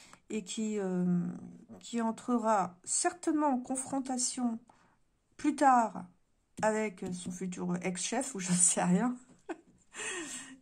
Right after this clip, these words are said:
Euh, et que, parce qu'elle suivra d'abord les, les desiderata de son parti à elle, hein, vous voyez. Et c'est ça qu'il aime pas.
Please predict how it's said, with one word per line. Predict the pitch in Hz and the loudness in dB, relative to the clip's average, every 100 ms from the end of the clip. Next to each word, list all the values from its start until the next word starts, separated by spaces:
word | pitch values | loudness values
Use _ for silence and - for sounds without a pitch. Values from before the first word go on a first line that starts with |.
| - 240 | -6 0
Euh, | 226 208 196 190 - - - - - | 2 2 2 -2 -2 -8 -10 -16 -4
et | 220 180 | -2 2
que, | 247 247 | 4 4
parce | 196 180 180 | 4 0 0
qu'elle | 240 202 | 2 2
suivra | - 190 214 | 2 2 2
d'abord | 190 180 214 226 | 4 2 2 2
les, | 190 180 185 180 | 4 4 4 0
les | 175 - 180 185 | -2 -2 0 2
desiderata | 220 202 185 190 185 185 240 | 2 0 0 0 -2 0 0
de | 196 | 0
son | - 262 | -2 -2
parti | 247 180 - - 240 | -2 -4 -4 -2 2
à | 196 | 2
elle, | 190 196 156 - | 2 0 -4 -4
hein, | 185 | -4
vous | 202 | -2
voyez. | 202 202 247 247 - - - | -2 -4 -4 -6 -14 -18 -12
Et | 190 | -6
c'est | 180 | -2
ça | 220 277 | 2 2
qu'il | 277 - | 0 -2
aime | 202 185 | -2 -2
pas. | 180 175 | -4 -8